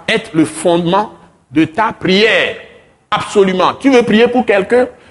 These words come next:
tu dois avoir une parole. Tu dis, « Seigneur, tu as dit ceci. » Par exemple, il y a des frères, des sœurs qui m'appellent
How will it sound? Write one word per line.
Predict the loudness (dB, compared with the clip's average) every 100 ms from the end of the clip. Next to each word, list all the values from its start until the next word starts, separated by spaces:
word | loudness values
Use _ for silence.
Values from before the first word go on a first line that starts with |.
| _
tu | -2
dois | 0 2
avoir | 2
une | 0
parole. | 0 0 2 2 0 0
Tu |
dis, « | -2 0
Seigneur, | 0 2 2 0 -2 -8 _
tu | -2
as | 0 0
dit | 0 -2
ceci. » | -2 -4 -6
Par | 0 0
exemple, | 2 2
il |
y | 2
a |
des | 2 0
frères, | 2 2
des | 2
sœurs | 0 0 -2 -4 -14 -20 _ _
qui | 0 2
m'appellent | 2 0 0 0